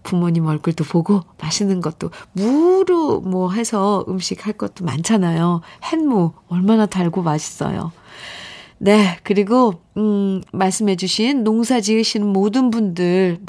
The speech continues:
모두 수확의 결실 맺길 저도 바라겠습니다. 아유, 감사합니다. 커피 보내드릴게요.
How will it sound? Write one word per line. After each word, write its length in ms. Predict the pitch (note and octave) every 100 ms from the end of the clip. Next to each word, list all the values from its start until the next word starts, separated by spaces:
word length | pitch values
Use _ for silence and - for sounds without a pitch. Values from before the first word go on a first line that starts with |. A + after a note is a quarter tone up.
| -
모두 440 | F3+ F3 A3 C#4
수확의 380 | D#4+ - A#3 F3+
결실 360 | E3 D#3+ - -
맺길 540 | D#3+ - - F3+ F#3 - -
저도 260 | - E3 -
바라겠습니다. 880 | D3 E3 D#3+ E3+ - - - - -
아유, 340 | F#3 G3 G3+ F3+
감사합니다. 680 | - E3+ F#3 E3 D#3 E3 - - - - -
커피 260 | - E4
보내드릴게요. 1120 | D4 B3 A3+ G#3+ G3+ G#3 - A3 A3+ B3+ E4